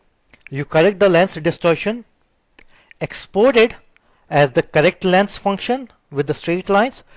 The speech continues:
You can do it in Synthai. Okay, you can s-, solve your lens distortion and re-export your image sequence. So it will corrected your entire lens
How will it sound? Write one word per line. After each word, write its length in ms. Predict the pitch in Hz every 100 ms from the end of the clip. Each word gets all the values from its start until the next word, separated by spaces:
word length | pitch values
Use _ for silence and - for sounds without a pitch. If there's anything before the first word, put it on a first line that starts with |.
| - -
You 120 | 139
can 160 | 165
do 120 | 147 165
it 140 | 175
in 100 | 170
Synthai. 480 | - 135 - 135 214 _ _ _ _ _ _ _ _ _ -
Okay, 280 | 185 135 - _ _
you 120 | 139
can 200 | 156 143
s-, 180 | 131 - - _ -
solve 500 | - - 214 214 180
your 120 | 170
lens 280 | 143 147 -
distortion 600 | 139 135 143 131 196 226 - - -
and 220 | 147 131
re-export 720 | 117 190 196 143 - 160 160
your 100 | 156
image 300 | 127 131 139
sequence. 580 | - 139 123 120 - - _ _ _ _ _ _ _ _
So 160 | - 147
it 120 | 143
will 200 | 175 214 - _ _ _ _ _ _ _
corrected 400 | 156 139 - 151
your 160 | 147 143
entire 380 | 131 147 147
lens 480 | 147 127 151 - -